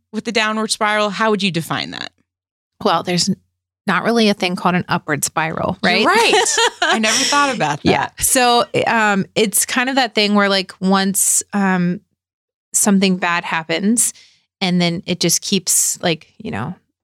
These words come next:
Speaker 2: like the dominoes falling kind of thing.
Speaker 1: Oh, yeah.
Speaker 2: You just,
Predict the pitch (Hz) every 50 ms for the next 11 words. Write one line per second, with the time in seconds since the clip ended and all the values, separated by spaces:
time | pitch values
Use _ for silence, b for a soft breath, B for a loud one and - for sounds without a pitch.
0 | _ _ 151 165 156 - - 170 165 156 170 165 - - _ _ - - 185 165
1 | 160 170 175 170 160 156 156 - - - 147 135 - - - - - 180 - -
2 | - 175 180 180 - 165 170 170 180 185 190 196 196 190 175 165 160 151 151 151
3 | 147 143 131 127 131 _ _ - 202 190 170 165 170 151 - - _